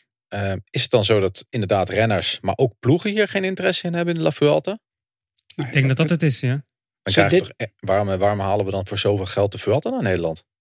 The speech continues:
Speaker 2: Nou ja,
Speaker 1: Want je
Speaker 2: goed,
Speaker 1: wilt toch
Speaker 2: de-,
Speaker 1: geen afdankertje hebben?
Speaker 3: Dat is een goede vraag, eh,
Speaker 2: deze,
Speaker 3: Bobby.
Speaker 2: de-, maar deze Vuelta had natuurlijk gewoon prima in oktober of in november gereden kunnen worden. Maar nu zit die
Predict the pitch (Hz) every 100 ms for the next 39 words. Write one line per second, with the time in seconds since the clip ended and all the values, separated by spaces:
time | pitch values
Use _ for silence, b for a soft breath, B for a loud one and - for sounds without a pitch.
0 | _ _ _ _ _ _ _ - 143 151
1 | 156 - 180 156 202 226 139 151 143 127
2 | 107 90 95 160 143 131 165 151 127 147
3 | 185 180 165 196 160 117 113 113 196 202
4 | - 208 180 180 190 185 147 165 208 220
5 | 170 147 165 160 165 - 165 185 196 170
6 | 151 147 214 214 160 139 135 147 139 190
7 | 180 139 139 135 131 139 127 123 127 131
8 | 151 175 170 156 151